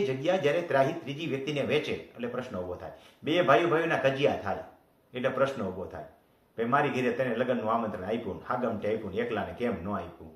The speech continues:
બે જણાને હતું ને તારે હાગમટેનો વ્યવહાર હતો." આવી નાની બાબતનો કજિયો છે એટલે ખેતર સુધી પહોંચે અને હલણના રસ્તા બંધ થાય. પછી બીજો શું કરે? હેલિકોપ્ટર લઈને જાય. તો એના માટે થઈ અને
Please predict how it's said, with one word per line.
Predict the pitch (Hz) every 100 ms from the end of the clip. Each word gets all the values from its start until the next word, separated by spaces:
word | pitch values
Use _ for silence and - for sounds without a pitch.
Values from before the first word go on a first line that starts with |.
| -
બે | 120
જણાને | 110 101 92
હતું | 101 101 80
ને |
તારે | 98 98 87
હાગમટેનો | - - 101 95 90
વ્યવહાર | 95 113 92
હતો." | -
આવી | 113 135 135
નાની | 101 123 175 190
બાબતનો | 135 135 131 127 127 127 131 - - -
કજિયો | 135 139 156 143
છે | -
એટલે | 120 120
ખેતર | - 151 135 101
સુધી | 95 92
પહોંચે | 113 113 - - _ _
અને | 107 101
હલણના | 113 135 110 92
રસ્તા | 95 -
બંધ | 87 98 87
થાય. | 78 - _ _ _ _ _ -
પછી | 107 113
બીજો | 117 120 120 -
શું | 170 -
કરે? | 107 104 113
હેલિકોપ્ટર | 120 117 120
લઈને | 117 120
જાય. | 120 127 - - _ _ _ _ _ _ _ _ _
તો | 107 87 -
એના | 123
માટે | 123 123
થઈ | 123 147 110 - - _ _
અને | 127 120